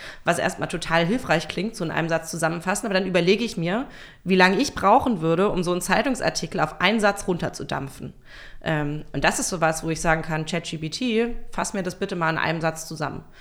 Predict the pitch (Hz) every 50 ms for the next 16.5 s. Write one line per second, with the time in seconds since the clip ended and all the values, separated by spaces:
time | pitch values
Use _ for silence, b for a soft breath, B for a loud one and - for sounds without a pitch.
0 | b b b - 147 - - - - - - - - 180 - - 170 170 - 165
1 | 139 - 160 - - - 226 269 302 302 277 - 196 185 - 175 160 170 170 165
2 | - - 139 143 - - - 160 156 151 - - 170 160 - 143 147 143 - -
3 | - 180 220 262 277 285 - 311 - 190 170 - 190 185 - 165 147 170 156 147
4 | 143 143 - - - 156 185 214 247 285 285 B B B B B - - - -
5 | 208 - 233 214 - 233 220 - - 185 - - 175 170 - 170 180 - - 208
6 | 208 - - - - 143 147 170 175 196 190 185 180 - - - 180 180 170 160
7 | 160 160 - - 147 123 131 135 - - 147 160 190 247 262 B B B B B
8 | B B B - - 175 165 156 156 156 160 156 156 156 160 160 160 - - -
9 | - - - - - - - - - 208 220 - 165 165 156 175 190 - 254 240
10 | 240 240 220 214 - 147 156 175 214 233 - - - - 185 185 190 190 185 180
11 | - 165 175 - - 135 180 - - 190 185 - - - - - - - 151 180
12 | 185 - 220 208 208 208 156 151 - 156 147 139 - - - - - - - -
13 | - - - - - - - - - - - 180 180 - - 185 160 175 165 -
14 | - 233 277 240 202 165 170 - 180 170 160 160 151 156 175 240 226 202 226 226
15 | 226 - - - - 208 202 190 - 151 - - - 170 175 185 175 208 214 -
16 | 165 156 - - - - - - 101 -